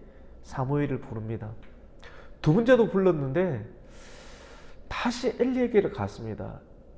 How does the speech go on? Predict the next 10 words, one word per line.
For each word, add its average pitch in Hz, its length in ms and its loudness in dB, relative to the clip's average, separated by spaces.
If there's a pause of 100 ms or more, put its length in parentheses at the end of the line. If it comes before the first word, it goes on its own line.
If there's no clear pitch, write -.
(100)
엘리가 214 760 2 (140)
"내가 110 300 0
너를 127 320 0
부르지 117 360 -4
아니했다. 104 1000 -6 (500)
침소에 156 480 -2
들어서 131 300 0
자거라." 104 880 -8 (1300)
세 - 300 6
번째 247 640 6